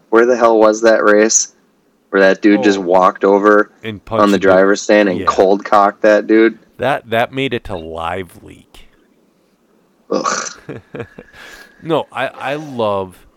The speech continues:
Speaker 2: violence, but in a controlled setting where both party,
Speaker 1: Yep.
Speaker 2: parties are willing participants.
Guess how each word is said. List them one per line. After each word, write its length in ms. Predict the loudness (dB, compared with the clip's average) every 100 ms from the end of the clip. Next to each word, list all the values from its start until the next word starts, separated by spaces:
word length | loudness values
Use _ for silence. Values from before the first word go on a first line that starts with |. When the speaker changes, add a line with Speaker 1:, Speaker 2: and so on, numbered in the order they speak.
| _
Speaker 2:
violence, 880 | -12 -8 -6 -8 -10 -14 -18 -20 _ _ -10
but 120 | -8
in 140 | -6
a 80 | -10
controlled 720 | -12 -20 -20 -10 -6 -6 -8
setting 520 | -12 -8 -6 -6 -10
where 120 | -10 -10
both 480 | -8 -6 -6 -10
party, 360 | -12 -8 -2 0
Speaker 1:
Yep. 320 | 0 -6 _
Speaker 2:
parties 400 | -8 -6 -6 -8
are 100 | -10
willing 380 | -8 -8 -8 -10
participants. 1000 | -12 -14 -12 -14 -14 -14 -14 -16 -20 _